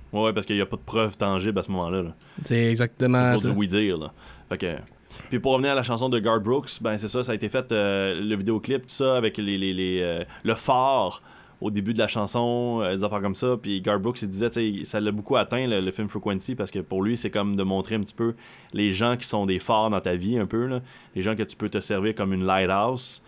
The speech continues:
Speaker 1: en quelque sorte. Puis il y a le son, tu sais, toute la, la petite mélodie. Pour lui, ça lui rappelle un petit peu comme le son de l'air, le son des, des vagues. Euh, donc, c'est un peu ce principe-là de, ce, de cette chanson. Puis c'est, je trouve que ça, cette mélodie-là, moi,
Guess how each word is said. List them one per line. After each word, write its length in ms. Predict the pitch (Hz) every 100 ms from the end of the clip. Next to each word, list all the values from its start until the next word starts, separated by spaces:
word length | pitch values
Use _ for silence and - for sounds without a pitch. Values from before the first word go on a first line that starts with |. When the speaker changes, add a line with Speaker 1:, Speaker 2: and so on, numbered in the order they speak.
| - - -
Speaker 1:
en 80 | -
quelque 240 | 104 95 92
sorte. 240 | 117 127
Puis 460 | - 98 92 90 87
il 60 | 87
y 60 | 101
a 40 |
le 120 | 95
son, 320 | - 120 120
tu 120 | 117 117
sais, 20 |
toute 200 | 101 127
la, 100 | 113
la 100 | 98
petite 160 | 98 -
mélodie. 520 | 117 110 95 117 143 143 - - - -
Pour 140 | 104
lui, 100 | 113 127
ça 100 | 120
lui 120 | 110
rappelle 300 | 98 113 110
un 60 | 101
petit 120 | -
peu 160 | 123 120
comme 160 | 107
le 80 | 98
son 200 | 101 104
de 80 | 98
l'air, 340 | 95 98 98
le 100 | 95
son 200 | - 98
des, 220 | 95 90
des 160 | 87 90
vagues. 520 | 87 98 92 92 92 - - - - -
Euh, 180 | 85
donc, 200 | 87 90 -
c'est 60 |
un 40 | 95
peu 120 | 110
ce 80 | -
principe-là 480 | 104 - 101 104 101
de, 140 | 92
ce, 260 | - 87 85
de 120 | 82
cette 340 | - - 90
chanson. 500 | - 92 87 101 107 110 - - - - -
Puis 140 | 90
c'est, 580 | - 92 87 85 87 85
je 80 | -
trouve 140 | 120
que 100 | 120
ça, 280 | 101 87 87
cette 200 | 104 104
mélodie-là, 400 | 110 107 104 127
moi, 260 | 147 131